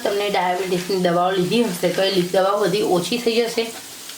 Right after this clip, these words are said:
તમારું વજન પણ ઘટવા લાગશે, એ ઉપરાંત ઘણા બધા ફાયદાઓ થશે. તો ખરેખર સરસ મજાનો આ ઉપાય છે,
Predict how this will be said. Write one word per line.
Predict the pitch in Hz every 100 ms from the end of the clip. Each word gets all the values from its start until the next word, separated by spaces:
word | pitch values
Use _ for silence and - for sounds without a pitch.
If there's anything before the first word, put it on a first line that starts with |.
| -
તમારું | 175 185 175
વજન | 170 165 214
પણ | 220
ઘટવા | 220 220 220
લાગશે, | 220 208 - -
એ | 196
ઉપરાંત | 180 175 180
ઘણા | 180 180 165
બધા | 160 160
ફાયદાઓ | - 175 196 220
થશે. | 226 226 233 226 - - - - -
તો |
ખરેખર | - 214 220 214 262 247
સરસ | 208 226 -
મજાનો | 220 190 185 196 190 196
આ | - 185
ઉપાય | 165 170 214 240
છે, | -